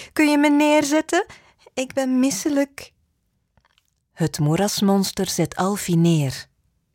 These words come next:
De maakies maken zich uit de voeten. Ze grissen nog snel wat mango's mee. "Er is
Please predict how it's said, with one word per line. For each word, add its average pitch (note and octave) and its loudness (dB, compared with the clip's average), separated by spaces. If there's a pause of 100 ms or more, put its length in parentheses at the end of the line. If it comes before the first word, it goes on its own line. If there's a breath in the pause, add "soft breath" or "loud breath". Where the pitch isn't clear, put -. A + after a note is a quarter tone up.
(300)
De C3+ -6
maakies B3+ -2
maken B3+ -4
zich A#3 -4
uit G3+ -4
de F#3+ -4
voeten. C3+ -8 (340 soft breath)
Ze - -8
grissen D#3 -4
nog C3 -4
snel F#3 0
wat D3 -2
mango's D3+ -2
mee. C3 -6 (2500 loud breath)
"Er G3+ 2
is G#3+ 0